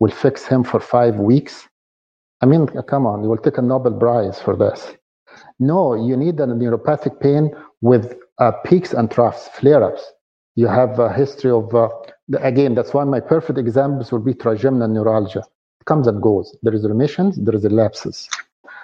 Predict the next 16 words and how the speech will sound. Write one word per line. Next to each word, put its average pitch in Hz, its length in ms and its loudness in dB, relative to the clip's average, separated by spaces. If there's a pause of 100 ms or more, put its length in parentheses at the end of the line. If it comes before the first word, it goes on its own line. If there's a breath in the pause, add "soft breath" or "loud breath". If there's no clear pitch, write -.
(180 loud breath)
Uh, 117 200 2
neuropathic 127 600 0
pain 156 200 0
after 127 300 -2
back 123 240 0
surgery. 104 460 0 (560)
I 123 100 0
won't 156 280 0
do 165 200 2
it 110 140 -8
unless 127 440 -2
it's, - 460 -2 (800)
it's 104 200 0
a 143 60 0
new 135 240 2
onset 151 680 -2